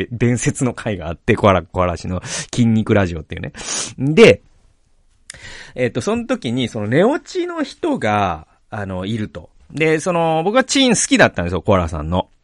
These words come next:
なんか、なんかリズムがいいじゃないですか、なんか次の。なんか、面白いしさ。<laughs> で、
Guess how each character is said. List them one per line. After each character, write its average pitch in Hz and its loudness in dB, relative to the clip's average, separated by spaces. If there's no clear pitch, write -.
な 104 2
ん - 0
か、 92 2
な 92 2
ん 92 0
か 90 0
リ 127 4
ズ 117 0
ム 87 -4
が 85 -6
い 117 0
い 117 0
じ 92 -6
ゃ - -12
な - -14
い - -14
で 73 -16
す - -20
か、 78 -16
な 78 -14
ん - -16
か 78 -18
次 92 -10
の。 87 -12
な 226 -2
ん - -6
か、 87 -8
面 139 4
白 127 4
い - -4
し - -14
さ。 - -14
<laughs> - 4
で、 165 -4